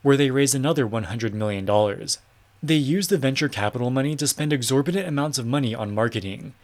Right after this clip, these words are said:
Every year, they spend close to forty percent of their gross profit on marketing. This massive marketing expense has allowed them to grow their revenue. When Allbirds went public, they tried to position themselves as the thought leaders among environmentally conscious consumers.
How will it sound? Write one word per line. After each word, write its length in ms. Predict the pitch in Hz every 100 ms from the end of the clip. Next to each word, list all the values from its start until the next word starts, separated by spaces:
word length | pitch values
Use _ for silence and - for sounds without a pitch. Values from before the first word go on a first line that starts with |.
| _ - -
Every 300 | 165 180 190
year, 280 | 139 143 110
they 140 | 135
spend 300 | - 196 180
close 220 | 185 180
to 80 | 135
forty 320 | - 165 180
percent 320 | 180 139 175
of 80 | 165
their 100 | 127
gross 240 | 110 120 -
profit 400 | 127 135 123 113
on 160 | 104
marketing. 580 | 107 113 107 98 - - - _ _ -
This 260 | 147 190 147
massive 380 | 147 165 143
marketing 440 | 110 120 143 127 107
expense 420 | 107 - 101 98
has 120 | 147
allowed 340 | 151 135 165 143
them 120 | 110
to 100 | 123
grow 200 | 110 139
their 160 | 123 104
revenue. 580 | 113 113 107 104 - - _ _ _ -
When 160 | 156
Allbirds 480 | 151 139 170 208 -
went 180 | 165 135
public, 400 | - 123 104 98 -
they 100 | 151
tried 300 | - 160 175
to 80 |
position 380 | 175 147 175 156
themselves 440 | 131 113 113 104 107
as 120 | 131
the 80 | 127
thought 280 | 143 160
leaders 300 | 139 107 107
among 200 | 117 120
environmentally 640 | 123 117 120 120 117 127 113
conscious 360 | 120 139 127 -
consumers. 720 | 107 98 113 107 104 - -